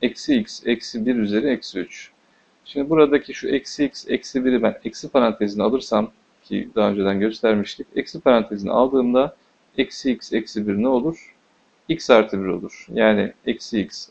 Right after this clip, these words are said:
artı x olur, eksi bir artı bir olur. Baş taraf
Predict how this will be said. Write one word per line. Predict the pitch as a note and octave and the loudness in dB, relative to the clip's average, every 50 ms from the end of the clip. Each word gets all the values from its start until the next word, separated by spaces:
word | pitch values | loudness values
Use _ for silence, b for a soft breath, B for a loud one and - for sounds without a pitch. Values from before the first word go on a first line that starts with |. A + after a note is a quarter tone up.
| _ - | _ 0
artı | A2 G#2+ G#2+ - C#3 C3+ | 0 0 0 0 -4 -6
x | B2+ - - | -6 -4 -4
olur, | C3 B2+ C#3 C#3 - - _ - | -2 -2 -2 -6 -8 -12 _ -8
eksi | B2+ A#2 - - - G2+ G2 | -8 -8 -8 -8 -10 -10 -10
bir | F#2+ - - | -8 -4 0
artı | A2+ A2+ A#2 A2+ - B2+ B2 | 0 0 0 0 -4 -6 -2
bir | |
olur. | A#2 A2+ C3 D#3 C#3+ C#3 | -2 -2 -2 -2 0 2
Baş | C#3+ C3+ C3+ - | 2 2 2 0
taraf | - A#2 A2 C#3 E3 - | 0 2 2 2 2 0